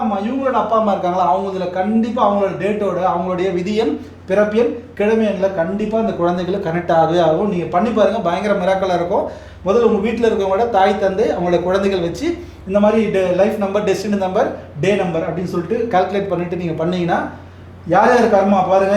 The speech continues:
இந்த தந்தையோட கர்மா ரெண்டு, சரிங்களா? அந்த ரெண்டு, இந்த, இது ஒரு நம்பர் மட்டும்தான் இந்த பையனுக்கு கனெக்ட் ஆகுது, சாரி, ரெண்டு இடத்துல கனெக்ட் ஆகுது. ஆனா அப்புறமா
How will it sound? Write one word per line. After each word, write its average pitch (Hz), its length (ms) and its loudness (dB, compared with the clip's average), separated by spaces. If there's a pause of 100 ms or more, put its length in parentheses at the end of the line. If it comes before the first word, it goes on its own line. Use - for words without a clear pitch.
இந்த 185 220 -2
தந்தையோட 208 420 6
கர்மா 185 240 2 (100)
ரெண்டு, 190 220 0 (180)
சரிங்களா? 175 340 0
அந்த 160 180 -2
ரெண்டு, 196 180 -2 (920)
இந்த, 220 120 2 (140)
இது 208 80 2 (100)
ஒரு 214 160 4
நம்பர் 220 240 2
மட்டும்தான் 214 300 0
இந்த 196 120 -2
பையனுக்கு 185 300 -2
கனெக்ட் 170 220 -2
ஆகுது, 151 260 0
சாரி, 170 220 0
ரெண்டு 196 160 0
இடத்துல 180 260 -2
கனெக்ட் 160 240 -2
ஆகுது. 143 160 -2 (560)
ஆனா 185 180 4 (1200)
அப்புறமா 226 320 4